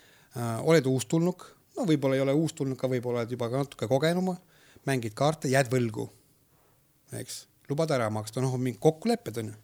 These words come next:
Kokkulepped. Mängid kaarte, jääd võlgu, ära ei maksa. Noh, noh, suht tõenäoliselt, kui sa seda probleemi lahendama ei hakka õigeks ajaks, no näiteks ei lähe,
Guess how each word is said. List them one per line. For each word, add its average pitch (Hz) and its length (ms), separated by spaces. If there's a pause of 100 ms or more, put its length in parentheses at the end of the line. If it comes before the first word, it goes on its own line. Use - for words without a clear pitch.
(240)
Kokkulepped. 139 520 (560)
Mängid 120 320
kaarte, 196 320
jääd 120 160
võlgu, 165 200
ära 139 140
ei 117 60
maksa. 107 260 (640)
Noh, 180 100 (720)
noh, 156 160 (240)
suht 202 320
tõenäoliselt, 180 560
kui 156 100
sa 143 80
seda 131 220
probleemi 139 420
lahendama 107 460
ei 110 60
hakka - 260
õigeks 185 340
ajaks, 185 280 (460)
no 180 120
näiteks 139 400
ei 131 80
lähe, 135 300